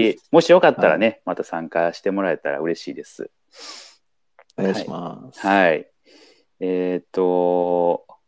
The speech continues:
Speaker 2: まあ、私の必需品ということで、
Speaker 1: はい。
Speaker 2: えー、
Speaker 1: ヨッシーからですかね。
Speaker 2: 僕から言いましょうか。僕から、
Speaker 1: うん。
Speaker 2: 僕はですね、あの、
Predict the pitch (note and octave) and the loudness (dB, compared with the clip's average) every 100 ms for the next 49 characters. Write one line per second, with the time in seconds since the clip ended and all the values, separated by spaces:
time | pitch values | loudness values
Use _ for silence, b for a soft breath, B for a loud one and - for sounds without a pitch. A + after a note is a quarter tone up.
0 | _ _ _ _ _ _ _ _ _ A2+ | _ _ _ _ _ _ _ _ _ 4
1 | F#2+ B2 A2+ C3 B2 - D3+ D3 C3+ C3 | 4 4 2 0 -2 -2 2 2 4 2
2 | B2 G2 F2 E2 F2+ - D2 F2+ F2+ D2+ | 2 0 0 0 -4 -4 -4 4 6 6
3 | C2+ _ _ _ _ _ _ _ - A#2+ | 0 _ _ _ _ _ _ _ -4 0
4 | G2 D#2+ D2+ D2+ D2 C#2+ C#2+ C#2 C#2 C2+ | 0 -2 -6 -6 -6 -6 -6 -8 -10 -12
5 | C#2+ - - - - - E3+ - - - | -16 -20 -20 -4 -2 -2 -4 -4 -4 -4
6 | - B2 D3+ G3+ B3+ A#2+ G2+ G#2+ G#2+ - | -2 0 4 4 6 4 4 0 0 2
7 | E3+ - _ - A2+ F3+ E3 G#3 C3 - | 2 2 _ -6 -2 -2 6 8 8 6
8 | D3 - G3 A#3+ C#4 - F#2 G#2+ F2+ C#2+ | 0 4 4 6 4 -2 -2 0 0 -2
9 | _ - F2+ F#2 F2 | _ -14 -10 -8 -8